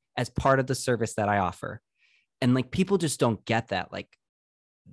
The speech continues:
you have to connect to them and actually serve their needs. Stop just barfing on them about how great you are. Forget about you. Take your face, take your, your, your ego, even take your good stuff,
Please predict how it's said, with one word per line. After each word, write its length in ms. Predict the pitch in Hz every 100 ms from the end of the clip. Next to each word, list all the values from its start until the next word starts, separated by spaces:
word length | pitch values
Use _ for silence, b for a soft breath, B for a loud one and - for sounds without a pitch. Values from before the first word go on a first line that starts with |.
| - -
you 140 | 139 120
have 320 | - 170 185
to 100 | 180
connect 460 | - 139 120 147 -
to 60 |
them 180 | 120 107
and 100 | 98
actually 380 | 95 123 - 117
serve 300 | - 135 117
their 120 | 110
needs. 320 | 101 135 117
Stop 300 | - 117 -
just 200 | - 120 _ - b b b _ 101
barfing 480 | - 135 156 147 120
on 180 | 110 104
them 220 | 101 104
about 260 | 101 107 98
how 180 | 123 120
great 420 | - 104 135 131
you 200 | 113 92
are. 300 | 87 101 120 b b
Forget 420 | - 143 127 139 226
about 280 | 151 107
you. 120 | 101 98
Take 280 | 151 175
your 80 | 208
face, 520 | - - 160 202 -
take 240 | - 170 -
your, 240 | 180 151 b b b -
your, 340 | 131 123 117
your 240 | - 131 123
ego, 460 | - 175 180 202 208
even 220 | 196 220 269
take 200 | 247 247
your 120 | 220
good 300 | 147 196 202
stuff, 340 | - 104 -